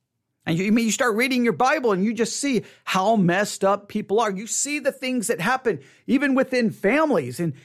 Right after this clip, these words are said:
you start reading in Genesis, you're like, "Wait, what, what, what, wait, what is Joseph's brothers doing? How could they do that? Wait, what's going on?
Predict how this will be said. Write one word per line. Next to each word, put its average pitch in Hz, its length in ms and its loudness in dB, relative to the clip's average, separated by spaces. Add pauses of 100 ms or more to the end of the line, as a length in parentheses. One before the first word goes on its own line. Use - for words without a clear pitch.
(120)
you 202 100 -2
start 247 260 0
reading 247 280 -2
in 196 100 -2
Genesis, 208 480 -4
you're 180 100 -2
like, 135 120 -6
"Wait, 190 180 2
what, 175 200 -8
what, - 200 -8
what, - 160 -12
wait, 180 160 -6
what 139 200 -6
is 254 120 -2
Joseph's 254 420 -2
brothers 247 460 -2
doing? 285 540 0 (540)
How 254 220 -2
could 240 300 -2
they 254 220 2
do 247 340 2
that? 175 180 0
Wait, 226 240 2
what's 226 240 0
going 302 320 2
on? 311 240 2